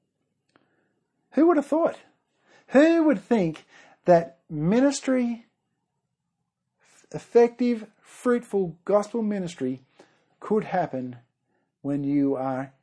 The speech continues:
in chains? Because this wasn't just a once-off situation with some visitors from Jewish leaders.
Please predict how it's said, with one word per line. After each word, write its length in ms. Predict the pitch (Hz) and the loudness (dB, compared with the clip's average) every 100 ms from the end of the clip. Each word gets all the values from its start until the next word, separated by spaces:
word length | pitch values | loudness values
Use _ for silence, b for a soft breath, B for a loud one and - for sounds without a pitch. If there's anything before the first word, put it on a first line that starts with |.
| _ | _
in 140 | 131 135 | -12 -10
chains? 640 | - 160 147 92 - - _ _ _ _ _ _ _ _ _ _ _ _ _ | -6 -4 -4 -8 -14 -20 _ _ _ _ _ _ _ _ _ _ _ _ _
Because 280 | 196 208 196 | -6 -4 -2
this 220 | 247 - | -4 -2
wasn't 340 | 208 247 302 | 0 2 0
just 140 | 247 185 | -2 0
a 80 | 160 | 0
once-off 600 | 147 165 170 165 175 160 | 2 2 0 0 -2 -4
situation 800 | 170 165 151 135 131 135 208 170 | -8 -6 -2 0 0 -2 -6 -4
with 140 | 131 | -6
some 340 | - 131 123 123 b b | -6 -8 -8 -12 b b
visitors 580 | 123 147 135 147 170 165 | -2 0 0 0 -2 -4
from 200 | 156 143 | -6 -4
Jewish 400 | 117 135 147 - | 2 2 2 0
leaders. 560 | 135 117 110 175 269 | -2 0 -2 -2 -4